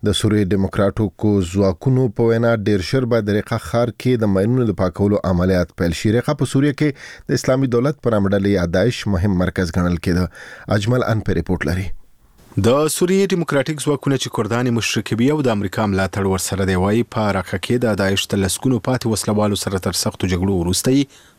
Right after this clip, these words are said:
Speaker 2: پر دې ښار بشپړ کنټرول ټینګ کړی دی. رقه د اسلامي دولت په نوم د وسلوالې ډلې داعش مهم مرکز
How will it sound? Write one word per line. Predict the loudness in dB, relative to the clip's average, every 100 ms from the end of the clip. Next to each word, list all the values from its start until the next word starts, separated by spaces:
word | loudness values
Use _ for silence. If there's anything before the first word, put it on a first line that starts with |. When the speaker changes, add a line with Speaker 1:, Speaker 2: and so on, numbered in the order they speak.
| _
Speaker 2:
پر | -2 0
دې | 0 0 -2
ښار | -2 0 0
بشپړ | -2 -2 -6 -4
کنټرول | -6 -4 -2 0 0
ټینګ | -2 -2
کړی | -4 -2
دی. | -2 -4 _ _ -20 -14 -14 -10 -2
رقه | -2 2
د | 2 2
اسلامي | 0 0 0
دولت | 0 -2 -2
په |
نوم | -2 0
د | -2
وسلوالې | 0 0 2 0 0
ډلې | 0 0 0
داعش | 0 -2 -2 -2
مهم | 0 0
مرکز | 0 -2 -2 -2